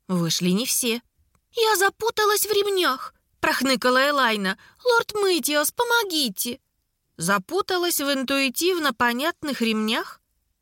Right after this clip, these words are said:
Да она талант в притворстве. На щеках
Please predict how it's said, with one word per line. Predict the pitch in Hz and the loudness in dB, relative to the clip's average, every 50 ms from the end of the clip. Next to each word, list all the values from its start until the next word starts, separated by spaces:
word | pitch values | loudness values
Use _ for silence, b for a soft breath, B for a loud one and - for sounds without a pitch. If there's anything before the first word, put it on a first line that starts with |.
| _ _ _ _ | _ _ _ _
Да | 180 180 196 196 180 180 | -2 2 4 4 4 4
она | 180 180 180 180 175 175 | 4 4 4 2 2 2
талант | - 269 320 339 339 269 226 247 285 262 190 - - _ _ _ _ _ _ | 2 0 0 2 2 2 2 2 0 -2 -6 -12 -16 _ _ _ _ _ _
в | - - | -20 -10
притворстве. | - 392 392 370 - 285 220 190 160 - - - 151 - - _ _ _ _ _ _ _ _ _ _ _ | -4 -2 -2 -2 0 -2 -2 -2 -2 -4 -6 -10 -10 -12 -12 _ _ _ _ _ _ _ _ _ _ _
На | 180 196 | -2 0
щеках | 202 - 214 196 - 247 262 262 254 - - - | 2 2 0 0 0 2 2 2 2 0 -4 -10